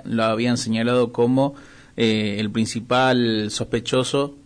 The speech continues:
de inducir al suicidio a su madre. Luego, eh, pudo comprobar que era inocente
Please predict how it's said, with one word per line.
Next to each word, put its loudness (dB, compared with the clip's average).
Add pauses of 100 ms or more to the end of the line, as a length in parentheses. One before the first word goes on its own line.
(180)
de 0
inducir 2
al 4
suicidio -2
a -4
su -4
madre. -6 (720)
Luego, 6
eh, 2 (120)
pudo 4
comprobar 2
que -4
era 0
inocente -4